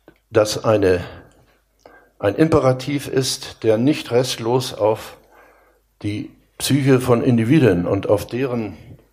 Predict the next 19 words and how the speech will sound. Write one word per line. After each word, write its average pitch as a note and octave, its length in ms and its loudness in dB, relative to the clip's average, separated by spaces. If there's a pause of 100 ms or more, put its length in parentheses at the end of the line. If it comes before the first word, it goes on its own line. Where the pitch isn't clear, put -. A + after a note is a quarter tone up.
(160)
Triebe A#2 520 2
und G2 180 0
Antriebe G#2 580 -2
zurückgeführt F#2 680 -4
werden F#2 260 2
kann, B2 260 0
sondern G2 440 2 (440)
erst G#2 220 0
verständlich A2 560 -2
gemacht F#2 360 0
werden G2+ 240 0
kann, G2 360 -2
wenn F#2 140 0
das F2+ 180 -2
in F#2+ 160 -6
einem G2 180 -2
sozialen B2+ 520 0
Kontext A2 480 -2
geschieht, G2 300 -8